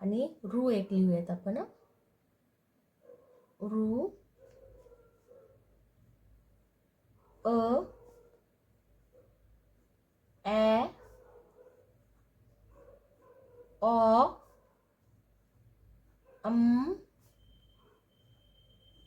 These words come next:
À hả. Ớ. Ế.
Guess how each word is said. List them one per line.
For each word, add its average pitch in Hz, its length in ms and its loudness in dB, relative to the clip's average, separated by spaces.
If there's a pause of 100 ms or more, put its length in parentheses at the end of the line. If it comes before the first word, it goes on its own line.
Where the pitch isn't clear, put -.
(920)
À 208 140 -2
hả. 202 360 0 (2250)
Ớ. 233 480 0 (2500)
Ế. 226 480 0